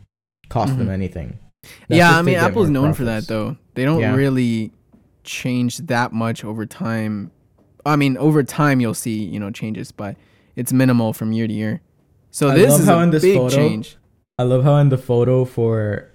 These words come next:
Speaker 1: for the a-, for the phone, for the foldable phone,
Speaker 2: Mm-hmm.
Speaker 1: you have, like, the first app you see is the Mac, the Mac Rumors app. <laughs>
Speaker 2: Yeah.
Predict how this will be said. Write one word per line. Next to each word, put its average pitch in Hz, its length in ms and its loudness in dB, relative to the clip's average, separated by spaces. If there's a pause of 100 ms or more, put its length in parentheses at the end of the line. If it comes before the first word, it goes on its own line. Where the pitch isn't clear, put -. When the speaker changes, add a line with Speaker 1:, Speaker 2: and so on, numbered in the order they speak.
Speaker 1:
for 117 300 -4
the 104 280 -4
a-, - 200 -8
for 117 160 -4
the 101 100 -4
phone, 101 300 -4
for 117 120 -6
the 101 120 -6
foldable 107 380 -6
phone, 107 340 -6 (200)
Speaker 2:
Mm-hmm. 127 260 -2 (220)
Speaker 1:
you 123 200 2
have, 127 360 2
like, 113 300 -2
the 117 120 -2
first 117 340 -4
app 120 200 -4
you 123 80 -2
see 113 300 -4
is 110 180 -4
the 101 120 -2
Mac, 98 420 -4 (300)
the 107 160 -6
Mac 101 260 -4
Rumors 107 380 -4
app. 113 380 -6
<laughs> - 40 -12 (1600)
Speaker 2:
Yeah. 123 260 0